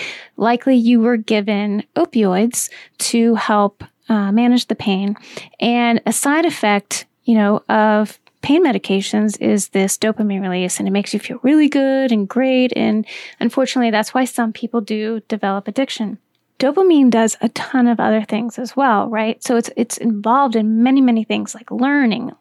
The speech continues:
um, motivation, like you said, that motivation, pleasure, reward pathway. It also helps to regulate your heart, your kidney functions,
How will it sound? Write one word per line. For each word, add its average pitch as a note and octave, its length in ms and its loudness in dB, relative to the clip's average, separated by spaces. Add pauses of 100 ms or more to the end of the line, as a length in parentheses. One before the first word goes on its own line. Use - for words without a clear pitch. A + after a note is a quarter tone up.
(120)
um, A3 340 -4
motivation, B3 500 0
like G3 160 -4
you G#3+ 60 -12
said, A3 200 -6
that A#3 140 -8
motivation, A3 540 -2
pleasure, G#3+ 400 -8
reward A3+ 420 -2 (440)
pathway. A3+ 640 -4 (360)
It A3+ 100 0
also A3+ 760 0
helps - 260 -6
to G#3 140 -8
regulate G3+ 340 -8
your A#3 140 -8
heart, C#4+ 720 0
your - 80 -8
kidney D4+ 340 -2
functions, C4 840 -2